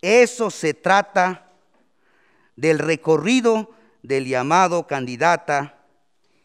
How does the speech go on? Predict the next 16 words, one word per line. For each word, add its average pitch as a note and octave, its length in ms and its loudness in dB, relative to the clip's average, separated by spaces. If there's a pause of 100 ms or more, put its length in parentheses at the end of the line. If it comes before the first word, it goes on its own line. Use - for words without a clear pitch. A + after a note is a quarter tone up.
(140)
y C3+ 120 -10
Consejo E3 640 -4
Indígena D#3+ 540 -2
del D3 180 0
Gobierno. D3 760 -2 (1080)
Es F#3+ 200 -2
como F#3+ 260 2
una A3+ 220 0
comisión F#3+ 920 0 (220)
que C#3 140 -4
va E3+ 100 2
a - 20 4
hacer F#3 560 -4 (160)
su D3 280 -8
gira A3 340 0
nacional E3+ 760 -2